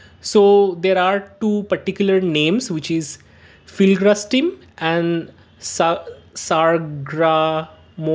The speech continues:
Difficult name, but anyway, these two cytokines belong to hematoprotein, uh, protein family, and they help in,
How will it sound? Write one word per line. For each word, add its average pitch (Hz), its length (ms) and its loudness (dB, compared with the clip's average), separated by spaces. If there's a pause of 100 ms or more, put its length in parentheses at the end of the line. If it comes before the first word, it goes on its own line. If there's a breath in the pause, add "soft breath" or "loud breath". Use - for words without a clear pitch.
(1600)
Difficult 139 480 -2
name, 143 320 -2 (240 loud breath)
but 160 220 -4
anyway, 202 480 0 (200 loud breath)
these 226 400 -2
two 277 120 -2
cytokines 196 960 -2
belong 170 320 2
to 190 100 0
hematoprotein, 180 720 -2
uh, 156 80 0
protein 175 400 0
family, 190 560 0 (500 loud breath)
and 185 460 -2 (140)
they 180 240 0
help 262 420 -2 (100)
in, 190 400 -2